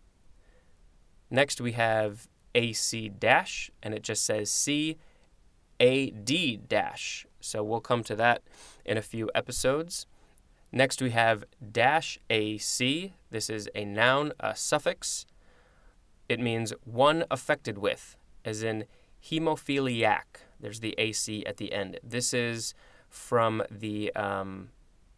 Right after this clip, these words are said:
Latin dash A C U S, acus, which is from the Greek akos, A K O S, which is a variation of ikos,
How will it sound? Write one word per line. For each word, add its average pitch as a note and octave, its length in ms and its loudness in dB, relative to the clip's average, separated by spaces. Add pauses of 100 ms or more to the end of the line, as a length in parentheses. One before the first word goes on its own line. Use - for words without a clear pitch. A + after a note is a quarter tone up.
(320)
Latin B2 640 0 (460)
dash B2 440 0 (160)
A B2+ 140 2
C - 220 -2
U A2 340 -4
S, - 340 0
acus, - 500 0 (340)
which A2 180 -6
is G#2+ 80 -8
from A2+ 180 -2
the G#2 100 -4
Greek A#2 520 -6 (320)
akos, - 640 0 (160)
A A2 240 -2 (100)
K A#2 340 -2 (100)
O G#2 260 0
S, - 380 -2 (540)
which - 200 -6
is A2 120 -2
a G#2+ 140 2
variation A#2+ 720 2
of G#2 460 0 (720)
ikos, D3 580 2